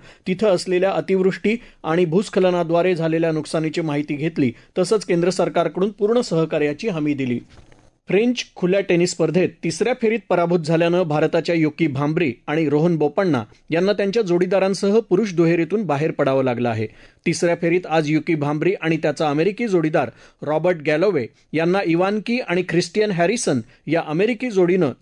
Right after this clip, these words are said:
चार सहा, चार सहा असं पराभूत केलं, तर रोहन बोपण्णा आणि त्याचा चेक जोडीदार ॲडम पावलसेक यांचा पॅटन आणि हॅरी हेलिओवारा या ब्रिटिश फ्रेंच जोडीनं पराभव केला.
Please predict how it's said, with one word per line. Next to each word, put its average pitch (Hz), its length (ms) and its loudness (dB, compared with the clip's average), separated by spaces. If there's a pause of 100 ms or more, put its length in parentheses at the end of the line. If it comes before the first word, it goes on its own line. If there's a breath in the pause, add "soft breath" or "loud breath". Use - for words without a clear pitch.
चार 160 220 -2
सहा, 165 320 -2
चार 151 260 -2
सहा 160 360 -2 (260 soft breath)
असं 165 220 0
पराभूत 151 480 0
केलं, 131 200 0 (340 soft breath)
तर 156 80 2
रोहन 160 320 0
बोपण्णा 175 420 0
आणि 175 260 -2
त्याचा 160 320 -2
चेक 214 340 -4
जोडीदार 165 400 0 (320 loud breath)
ॲडम 185 300 -2
पावलसेक 170 600 0 (260 loud breath)
यांचा 165 480 -2 (300 soft breath)
पॅटन 175 400 -2 (120)
आणि 180 220 0 (100)
हॅरी 196 380 -2 (200)
हेलिओवारा 180 640 2 (260 soft breath)
या 180 200 0
ब्रिटिश 165 540 -2
फ्रेंच 185 280 0
जोडीनं 175 380 2 (120)
पराभव 147 320 0
केला. 120 280 -6